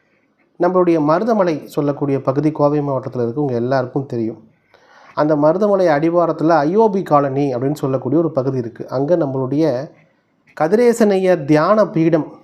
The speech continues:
நம்ம வந்து கட்டப் போறோம். அதுக்கான வேலை அடுத்த மாசத்துலேருந்து ஆரம்பிக்க போறோம். ஒரு நாலு லட்ச ரூபாய் வந்து எங்களுக்கு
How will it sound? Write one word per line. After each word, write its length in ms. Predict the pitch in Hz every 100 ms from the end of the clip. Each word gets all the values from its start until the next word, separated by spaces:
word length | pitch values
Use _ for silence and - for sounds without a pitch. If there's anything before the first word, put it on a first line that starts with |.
| _ _
நம்ம 160 | 135 127
வந்து 360 | 127 147 135 117
கட்டப் 340 | 120 143 135
போறோம். 280 | 117 139 - _ _ _ _ _ _ _
அதுக்கான 440 | 139 147 147 135
வேலை 260 | 131 160 170
அடுத்த 260 | 151 147
மாசத்துலேருந்து 520 | 131 139 147 143 139 143
ஆரம்பிக்க 500 | 123 139 151 135 123
போறோம். 380 | 120 117 131 -
ஒரு 220 | 139 147
நாலு 400 | 143 151 208 220
லட்ச 180 | 180 -
ரூபாய் 240 | 156 160
வந்து 320 | 170 135 139 151
எங்களுக்கு 640 | 127 120 117 117 110 113